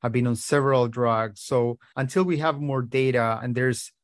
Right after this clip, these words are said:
I would say, observational data that some patients respond to dose escalation, I am trying dose escalation to every four weeks when possible,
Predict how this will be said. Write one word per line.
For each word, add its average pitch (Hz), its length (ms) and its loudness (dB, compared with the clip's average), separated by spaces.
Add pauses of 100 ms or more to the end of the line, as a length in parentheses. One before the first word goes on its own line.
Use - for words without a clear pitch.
I 143 60 0
would 120 120 -2
say, 139 140 2
observational 127 800 0
data 113 360 -2
that 110 260 -4
some 131 340 -2
patients 117 560 -6
respond 127 540 -2
to 127 100 -4
dose 120 220 -2
escalation, 120 760 -4 (420)
I 123 100 2
am 127 260 2
trying 151 380 0
dose 156 200 -4
escalation 156 680 -2
to 139 140 0
every 131 200 -2
four 143 260 -2
weeks 135 380 -4
when 135 120 -2
possible, 147 680 -4